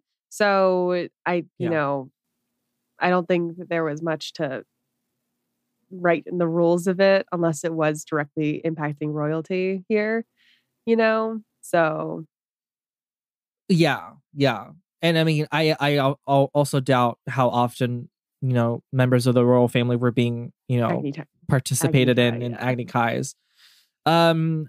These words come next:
Speaker 2: Mister Eli Rooney, he, uh, says, "I found it really interesting how the tables have turned.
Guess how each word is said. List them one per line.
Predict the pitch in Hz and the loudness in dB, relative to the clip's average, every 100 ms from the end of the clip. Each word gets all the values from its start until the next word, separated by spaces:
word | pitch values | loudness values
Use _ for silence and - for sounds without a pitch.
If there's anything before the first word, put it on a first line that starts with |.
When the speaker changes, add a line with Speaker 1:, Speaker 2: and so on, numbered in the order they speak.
| _ | _
Speaker 2:
Mister | 185 - | 0 0
Eli | 202 226 240 | 2 4 4
Rooney, | 220 247 254 240 | 4 2 2 -2
he, | 214 190 | -2 0
uh, | 165 170 160 | 2 4 2
says, | - 175 165 151 | 2 2 2 2
"I | 156 156 | -4 0
found | 202 208 | 2 2
it | 196 | 2
really | 190 208 | 2 2
interesting | 190 185 185 214 202 | 2 -2 -2 0 2
how | 175 | 2
the | 156 | 0
tables | - 175 175 165 | 0 0 2 0
have | 143 - | -2 -4
turned. | - 170 160 127 | 2 4 4 2